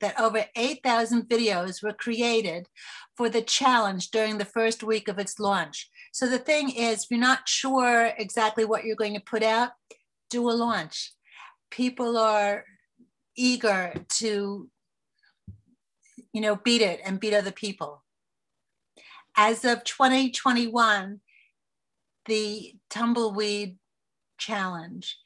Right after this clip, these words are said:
had almost thirty-nine million views, and users across every age group submitted thousands of videos to participate in it. Now, TikTok has more than three million more,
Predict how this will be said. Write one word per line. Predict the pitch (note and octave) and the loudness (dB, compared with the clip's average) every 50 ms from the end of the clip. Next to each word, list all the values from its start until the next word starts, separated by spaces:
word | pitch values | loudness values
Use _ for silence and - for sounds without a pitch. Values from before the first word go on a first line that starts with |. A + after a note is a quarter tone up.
| _ _ _ _ _ | _ _ _ _ _
had | - - A3 G#3+ G#3+ G#3 G3 G3 G3 G3 - _ - | -4 0 2 2 2 0 -2 -4 -8 -10 -8 _ -2
almost | G#3+ A3 G#3+ G#3+ G#3+ G#3 G3 - - _ | 0 0 2 2 2 0 0 -2 -6 _
thirty-nine | - A#3 A#3 A#3 C4 B3+ A#3+ A#3 A3+ A3 G#3+ G#3+ G#3+ G#3+ - _ _ - | -2 0 0 2 4 4 4 4 2 2 2 0 -2 -4 -8 _ _ -8
million | G3+ G3+ G#3 A3 A3+ A#3 A#3 A#3 A3+ A#3 A#3 A3+ A3+ A3 A#3+ A#3+ - - | -6 -6 -4 -4 -4 -4 -4 -2 -2 0 -2 -2 -4 -6 -8 -8 -12 -14
views, | G3 - G#3+ G#3+ G3+ F#3 F3 F3 F3 F3 - - - | -12 -8 -6 -4 -4 -4 -6 -6 -10 -12 -14 -12 -8
and | G#3 G#3 G#3+ A3+ | -6 -2 0 0
users | B3+ C#4 C4+ B3+ C4+ B3 - | 0 0 0 -2 -2 -2 -4
across | B3+ - - B3+ A#3+ A#3 A#3 A3+ - - - - _ _ _ _ _ - | -4 -4 -4 -2 0 0 0 0 -4 -6 -10 -14 _ _ _ _ _ 0
every | A3 A#3+ A#3 A#3+ C4 C4 A#3 - | 0 0 0 0 0 -2 -2 -2
age | - A3 A3 G#3 G3 - - - | -2 -2 0 0 -2 -4 -6 -6
group | - G3+ F#3 F3+ - - | -6 -6 -6 -8 -10 -12
submitted | - - - A#3 G#3+ A3+ A3 G#3+ G#3+ G3+ - - - _ _ _ - | -14 -12 -8 -6 -2 0 2 2 2 0 -2 -8 -18 _ _ _ -6
thousands | F#4 F4 E4+ D#4+ D4+ C#4+ B3 C4 B3+ A#3 A#3 A#3+ | -2 0 0 2 0 0 0 0 0 0 0 -4
of | A#3 G3+ G3 | -6 -6 -6
videos | - C4+ D4+ D4+ C#4 A3 D#3+ E3 F3 F#3 - - | -8 -8 -6 -4 -4 -4 -4 -4 -6 -8 -12 -12
to | A#3 | -14
participate | G3 - - G#3+ G#3 G#3 - A#3+ A3+ - A3+ G3 - G3+ F#3+ F3+ E3+ - - | -8 -4 -4 -4 -2 -4 -6 -6 -6 -8 -10 -10 -8 -8 -8 -8 -10 -12 -12
in | F3+ F3 E3+ | -12 -10 -10
it. | D#3 D3+ - _ - - - _ _ _ _ _ _ _ _ _ _ _ _ _ _ _ _ _ _ _ _ _ _ _ _ _ _ _ _ - - _ _ _ _ _ _ _ _ _ _ _ _ _ _ _ | -12 -14 -18 _ -20 -20 -20 _ _ _ _ _ _ _ _ _ _ _ _ _ _ _ _ _ _ _ _ _ _ _ _ _ _ _ _ -20 -20 _ _ _ _ _ _ _ _ _ _ _ _ _ _ _
Now, | - B3+ B3 A#3+ | 0 2 2 2
TikTok | A#3 - - G4+ G#4+ G#4 - D4+ A3+ A3 A3 | 2 2 2 2 2 4 4 4 4 4 2
has | A3+ A#3 A3 A3+ | 0 0 0 2
more | B3 B3 B3 B3 | 2 2 2 0
than | B3 A#3 A3 | -2 -4 -6
three | G3 - D4 D#4 D4+ | -6 -6 -4 -4 -2
million | D4+ C4+ C4 B3+ B3+ B3+ A#3+ A#3 A#3 A3+ | 0 0 2 2 2 2 2 2 0 0
more, | G#3+ G#3+ G#3+ G#3+ G#3+ G3+ G3 F#3+ F#3+ G3 G#3+ G#3 | -2 -2 0 0 2 2 2 0 -2 -4 -6 -10